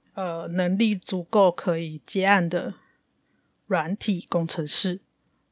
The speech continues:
这个对我来说是很冲突的，因为每天醒来的时候都很痛苦，都觉得“天哪，我怎么还在呼吸？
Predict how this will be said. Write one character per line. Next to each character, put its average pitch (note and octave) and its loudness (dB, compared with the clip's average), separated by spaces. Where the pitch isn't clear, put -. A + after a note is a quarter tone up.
这 D#4+ 4
个 D4+ 8
对 D#4 8
我 C4+ 8
来 A#3 8
说 A#3 6
是 B3 8
很 G3 4
冲 G3 4
突 - -2
的， F#3 -8
因 G3+ 2
为 G3 6
每 F3+ 4
天 B3 6
醒 G#3+ 6
来 F3 6
的 G#3 4
时 F#3+ 2
候 G#3+ 6
都 A3 6
很 F#3+ 4
痛 F#3 4
苦， F#3+ -10
都 F#3+ 2
觉 F3 -2
得 E3 2
“天 F#3+ 0
哪， E3+ -2
我 F3+ 0
怎 F3+ -2
么 E3+ 0
还 F3 -2
在 F3+ 2
呼 F3 -4
吸？ D#3+ -6